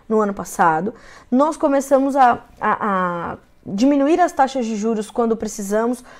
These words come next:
né, ali no, nos picos da pandemia e aumentá-las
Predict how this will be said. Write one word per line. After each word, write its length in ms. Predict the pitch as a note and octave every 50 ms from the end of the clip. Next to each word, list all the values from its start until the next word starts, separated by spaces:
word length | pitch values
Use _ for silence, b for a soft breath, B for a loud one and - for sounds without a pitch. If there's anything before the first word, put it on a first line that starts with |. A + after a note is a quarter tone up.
| B B -
né, 260 | G#3+ G#3+ G#3+ A3 A3+
ali 220 | - - - G3+ G#3
no, 160 | G#3+ G#3 G3
nos 180 | F3 G3 G3 G3
picos 260 | - A#3+ A#3+ - G#3
da 100 | A3 G#3
pandemia 520 | G#3 A#3 A3 G#3+ G3+ G3 G#3 G#3+ A3 A3 -
e 140 | B3+ A#3 B3
aumentá-las 760 | A#3+ C4+ C#4 C4 B3 A#3+ - - A#3 A#3+ A#3 A3+ A3 -